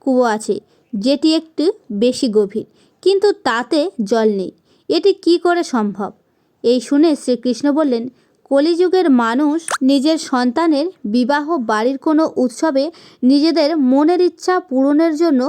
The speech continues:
লাখ লাখ টাকা খরচ করবে, কিন্তু আশেপাশে কেউ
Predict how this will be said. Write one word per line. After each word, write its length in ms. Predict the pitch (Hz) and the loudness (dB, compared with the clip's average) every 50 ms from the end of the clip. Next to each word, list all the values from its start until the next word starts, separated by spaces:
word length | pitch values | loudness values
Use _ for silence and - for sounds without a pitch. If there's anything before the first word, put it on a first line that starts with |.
| 381 - _ - | -4 -8 _ -4
লাখ 300 | 208 208 208 202 208 214 - 233 | -2 0 0 0 -2 -4 -2 0
লাখ 260 | 220 220 220 254 254 - _ | 0 0 0 -2 -4 -6 _
টাকা 300 | 330 311 311 - 285 262 339 440 | -4 -4 -4 -2 -4 -4 -4 -6
খরচ 360 | - - 277 269 277 311 302 - | -4 -4 -2 -2 -2 -2 -6 -6
করবে, 360 | - - 233 220 208 208 - - - _ _ _ _ _ - | -4 -2 -2 -2 -2 -4 -8 -8 -10 _ _ _ _ _ -2
কিন্তু 180 | 359 359 403 359 - - | 0 2 0 0 0 -4
আশেপাশে 600 | 233 233 240 240 - 339 311 370 349 330 - 370 | -4 -4 -4 -2 -2 0 0 0 -2 0 0 -2
কেউ 280 | 339 - - 277 269 277 | -2 0 0 0 0 2